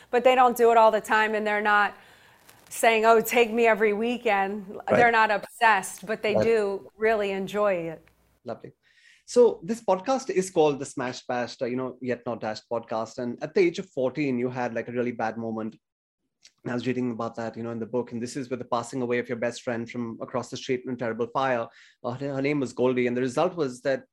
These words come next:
Speaker 2: you struggled after that for a bit, you know, with your internal demons and, and took to, um, drinking, drugs, and a difficult time, no doubt. So, you know, talk us through those times in New Orleans, because,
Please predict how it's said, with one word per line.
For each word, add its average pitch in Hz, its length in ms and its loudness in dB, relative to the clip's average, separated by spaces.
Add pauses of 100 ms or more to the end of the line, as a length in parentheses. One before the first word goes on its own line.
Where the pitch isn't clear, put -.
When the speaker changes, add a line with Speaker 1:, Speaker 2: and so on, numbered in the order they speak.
(100)
Speaker 2:
you 165 100 -2
struggled 170 360 -2
after 113 260 -4
that 117 140 -6
for 127 80 -4
a 113 40 -2
bit, 113 240 -6
you 123 80 -8
know, 123 80 -2
with 127 200 -6
your 127 240 2
internal 131 360 -2
demons 135 480 -2
and, 113 200 -6
and 120 120 -8
took 139 200 -8
to, 117 200 -4 (400)
um, 107 200 -4
drinking, 131 480 -2
drugs, 123 380 -2
and 110 220 -4 (120)
a - 60 -4
difficult 202 300 2
time, 131 260 -2
no 117 120 -4
doubt. 110 300 -6
So, 143 540 -2 (180)
you 170 80 -4
know, 190 60 -8
talk 214 220 -2
us 247 120 -6
through 135 240 -2
those 123 260 -2
times 113 320 -4
in 117 100 -6
New 113 120 -2
Orleans, 110 380 -4
because, 117 540 -8